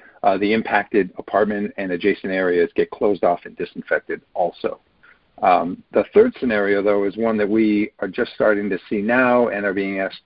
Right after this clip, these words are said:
a lot of questions about, and that is in properties that have remained vacant during, say, local shutdown periods. Um, how vacant, though, have they really been? And so we, we talk to our clients about that. Um,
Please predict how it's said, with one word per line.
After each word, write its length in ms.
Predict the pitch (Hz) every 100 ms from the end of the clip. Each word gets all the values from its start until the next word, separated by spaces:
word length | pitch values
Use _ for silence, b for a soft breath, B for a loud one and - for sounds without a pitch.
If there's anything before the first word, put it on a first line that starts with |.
| -
a 40 |
lot 120 | 98 87
of 80 |
questions 440 | - 139 - 104 90
about, 260 | 92 95
and 120 | 92 98
that 120 | 101
is 160 | 98 - -
in 380 | 113 101 95 90 _ b b b -
properties 480 | 127 131 139 123 110
that 180 | 107
have 320 | - 123 131 117
remained 560 | 107 98 104 123 139
vacant 440 | 139 151 170 170 - _ -
during, 500 | 110 110 107 107 101 -
say, 180 | 113 104
local 380 | 101 110 - 98
shutdown 440 | - - 135 131 131
periods. 440 | 139 131 143 135 - _ b b b -
Um, 560 | 107 98 95 92 90 _ _ _ -
how 320 | - 143 151 113
vacant, 420 | 131 127 120 98
though, 220 | 107 98
have 240 | 87 101 104
they 100 | 95
really 420 | 95 101 101 90 82
been? 340 | 95 90 80 82
And 100 | -
so 100 | 98
we, 180 | 95 90
we 140 | 104
talk 280 | - 113 110
to 80 | -
our 120 | 98
clients 420 | - 101 92 85 90
about 340 | 95 98 -
that. 260 | 87 85 -
Um, 280 | 107 90